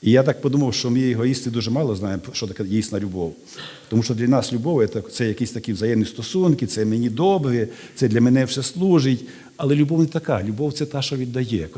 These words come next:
яка радіє успіху іншому, яка готова взяти і вину іншого на себе, так, як зробив Христос.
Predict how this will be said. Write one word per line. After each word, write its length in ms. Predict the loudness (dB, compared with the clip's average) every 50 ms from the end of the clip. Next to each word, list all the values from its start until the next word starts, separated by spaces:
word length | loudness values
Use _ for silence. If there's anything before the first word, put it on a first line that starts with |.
| -8
яка 220 | -6 -4 0 0 0
радіє 380 | 2 0 0 2 2 2 2
успіху 440 | 2 0 -4 -4 -4 -8 -4 -2 0
іншому, 480 | 4 4 4 2 2 -4 -6 -8 -10 -10 -14 -18 -18 -2 -2
яка 200 | 0 4 4 4
готова 300 | 4 4 2 2 2 2
взяти 360 | 2 2 2 4 4 2 2 2 -6 -10 -4
і 100 | -4 -4
вину 380 | 2 4 6 8 8 6 6 6
іншого 340 | 6 4 4 2 0 0 2
на 120 | 2 2
себе, 320 | 0 0 0 -2 -2 -4 -8 -10 -12 -4
так, 180 | -2 -2 -2 -2
як 140 | -4 -6 -4
зробив 200 | -4 -4 -4 -4
Христос. 500 | -2 -2 -4 -2 -4 -6 -6 -6 -8